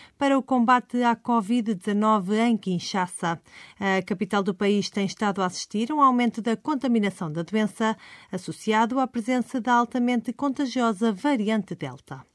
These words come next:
A capital alemã, Berlim, recebe hoje uma conferência sobre a Líbia, onde se deverá debater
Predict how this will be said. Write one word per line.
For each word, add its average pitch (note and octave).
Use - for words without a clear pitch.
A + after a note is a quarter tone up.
A B3+
capital C4+
alemã, C4
Berlim, B3
recebe G#3+
hoje G#3+
uma G#3+
conferência G#3
sobre E3
a D3+
Líbia, A3+
onde A#3+
se -
deverá A3+
debater A#3+